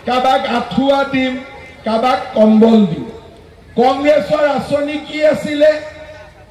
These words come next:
হাগ্ৰামাৰ আঁচনি কি আছিলে? ধুতি, লুঙি,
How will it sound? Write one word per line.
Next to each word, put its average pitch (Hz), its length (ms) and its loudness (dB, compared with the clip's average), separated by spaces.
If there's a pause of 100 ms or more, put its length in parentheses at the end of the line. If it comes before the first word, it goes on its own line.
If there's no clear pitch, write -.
(140)
হাগ্ৰামাৰ 294 600 0
আঁচনি 294 540 -2 (100)
কি 294 180 -4
আছিলে? 294 520 0 (720)
ধুতি, 285 520 0
লুঙি, 262 580 0